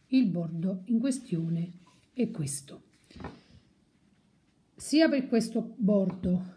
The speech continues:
che per questo lavorato con la tecnica dell'uncinetto classico, l'altezza è data dalle catenelle di partenza che noi decidiamo di andare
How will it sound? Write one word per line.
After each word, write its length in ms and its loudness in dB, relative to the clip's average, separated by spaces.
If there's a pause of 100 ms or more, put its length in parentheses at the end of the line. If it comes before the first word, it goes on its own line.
che 460 0 (640)
per 200 0
questo 540 0
lavorato 680 0
con 380 2
la 160 2
tecnica 460 0
dell'uncinetto 580 2
classico, 720 -4
l'altezza 1080 0
è 160 -4
data 440 -4
dalle 1400 -4
catenelle 540 2
di 100 0
partenza 760 -2
che 140 0
noi 260 4
decidiamo 760 0
di 120 2
andare 580 0